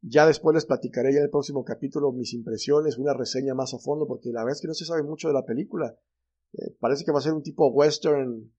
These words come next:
espacial, cosa que me parece bien, porque Han Solo siempre fue como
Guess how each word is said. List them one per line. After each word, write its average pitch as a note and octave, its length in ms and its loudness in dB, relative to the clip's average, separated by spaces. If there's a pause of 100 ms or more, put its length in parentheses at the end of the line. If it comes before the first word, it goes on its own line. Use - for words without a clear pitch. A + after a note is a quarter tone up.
(200)
espacial, D3 720 -2 (120)
cosa C#3 260 -2
que C#3+ 80 -8
me C3 100 -2
parece C#3 280 0
bien, D#3 180 0
porque B2+ 260 -6
Han C3+ 140 -4
Solo C#3+ 220 0
siempre C3+ 300 -4
fue C3+ 160 -6
como A#2+ 400 -4